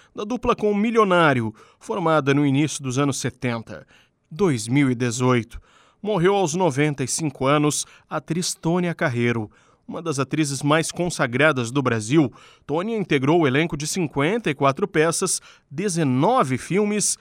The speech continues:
e quinze novelas. No mesmo ano, aos oitenta e oito anos de idade, morreu o empresário Raul Randon, fundador das empresas Randon de Caxias do Sul.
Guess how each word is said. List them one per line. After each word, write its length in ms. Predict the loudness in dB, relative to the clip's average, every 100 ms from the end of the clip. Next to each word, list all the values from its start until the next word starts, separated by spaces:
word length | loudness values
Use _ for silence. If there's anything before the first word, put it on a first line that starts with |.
| _ -14
e 80 | -14 _
quinze 400 | -2 -2 0 0
novelas. 760 | 2 4 4 4 0 -4 -8 -14 _ _ _ _ _
No 100 | -10
mesmo 400 | -4 -2 0 4
ano, 300 | 6 6 4 2
aos 280 | 0 2
oitenta 580 | 0 0 -2 -2 0 -2
e 80 | 0
oito 280 | 0 0 0
anos 420 | 0 0 -2 -4
de 140 | -2
idade, 540 | 0 4 4 4 0 -2 -8 _ -14
morreu 340 | -6 -2 -2
o 60 | -2
empresário 520 | -2 -2 0 2 2
Raul 320 | 4 4 4
Randon, 600 | 0 -2 0 2 2 2 -2 -12 _ -14
fundador 560 | -6 -2 2 6 4
das 280 | 4 0 0
empresas 560 | -2 0 2 2 0 -4
Randon 520 | -4 0 2 2 0 -6 _
de 160 | -12 -8
Caxias 680 | -8 -8 -6 -2 0 0
do 120 | -2 -4
Sul. 320 | -4 -6